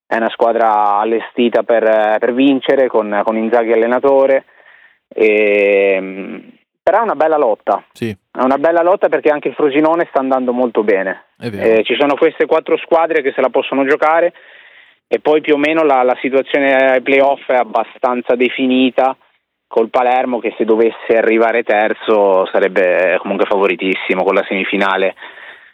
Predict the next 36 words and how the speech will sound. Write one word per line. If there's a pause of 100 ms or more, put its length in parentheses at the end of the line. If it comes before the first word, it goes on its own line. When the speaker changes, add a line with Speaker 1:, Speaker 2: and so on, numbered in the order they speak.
Speaker 1:
di
ritorno
da
giocare
in
casa,
però
è
ancora
lunga,
eh,
ancora
Speaker 2:
Sì.
Speaker 1:
lunga,
può
succedere
di
tutto.
Comunque
ci
sono, (600)
prima
sembrava
poter
essere
un
duello,
adesso
ci
sono
quattro
squadre
perché
Palermo
sta
rientrando